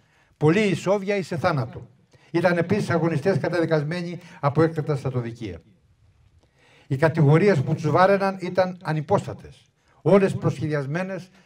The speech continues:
και με ψευδομάρτυρες, συνεργάτες των Γερματών, Γερμανών, ταγματασφαλίτες και άλλα πληρωμένα καθάρματα. Ήταν κρατούμενοι για τις ιδέες τους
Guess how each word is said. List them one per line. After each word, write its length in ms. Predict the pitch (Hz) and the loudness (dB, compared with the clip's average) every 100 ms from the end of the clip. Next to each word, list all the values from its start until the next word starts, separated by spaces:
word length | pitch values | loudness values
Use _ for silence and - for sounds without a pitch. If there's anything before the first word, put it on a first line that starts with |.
| _ | _
και 140 | - 151 | -6 -4
με 80 | |
ψευδομάρτυρες, 1000 | 156 - 123 135 143 190 180 170 170 170 - - _ | -4 -6 0 2 4 2 0 -4 -6 -10 -18 -20 _
συνεργάτες 600 | - 143 131 180 175 151 | -6 -2 2 2 2 -4
των 100 | 156 | -2
Γερματών, 680 | 143 135 135 175 165 170 175 - _ - | -2 -2 -4 -4 -6 -12 -20 -20 _ -4
Γερμανών, 500 | 143 139 151 185 180 | -2 0 0 -2 0
ταγματασφαλίτες 960 | 170 160 160 139 139 156 160 156 - _ _ _ - | 2 4 4 4 2 2 0 -6 -8 _ _ _ -6
και 120 | 151 | -4
άλλα 340 | 151 151 147 _ _ | -2 -4 -8 _ _
πληρωμένα 440 | 147 127 123 139 | -6 -6 -4 -8
καθάρματα. 540 | 127 127 123 95 87 _ _ _ _ _ _ _ _ _ - - - _ | -8 -6 -6 -6 -14 _ _ _ _ _ _ _ _ _ -20 -20 -20 _
Ήταν 340 | 143 156 175 143 | -6 0 -2 2
κρατούμενοι 520 | 156 151 185 170 165 | 0 0 -4 -2 2
για 160 | 156 156 | 2 2
τις 220 | 135 131 | 0 -2
ιδέες 360 | 147 170 135 | 0 4 2
τους 340 | - - - | 0 -12 -14